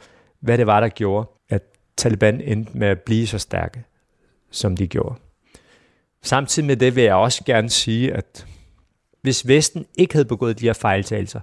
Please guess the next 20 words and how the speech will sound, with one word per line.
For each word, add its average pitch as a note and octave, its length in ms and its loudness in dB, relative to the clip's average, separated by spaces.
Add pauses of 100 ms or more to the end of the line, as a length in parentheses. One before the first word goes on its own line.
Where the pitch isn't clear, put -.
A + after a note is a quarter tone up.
(580)
så - 120 -2
kan C#3+ 80 0
man B2+ 100 0
heller C#3+ 160 4
ikke C3 100 -2
konkludere, A2 680 -4 (340)
at A#2+ 60 -10
Taliban G2+ 520 0
aldrig G2 300 0
var F#2+ 100 2
kommet F2+ 400 -6 (180)
til G#2 120 -6
magten. - 480 -6
Det, - 240 -2
det B2 80 2
kan C#3 80 4
jeg A#2 80 6
heller A#2+ 140 4
ikke - 120 -2
sige. A2+ 320 -2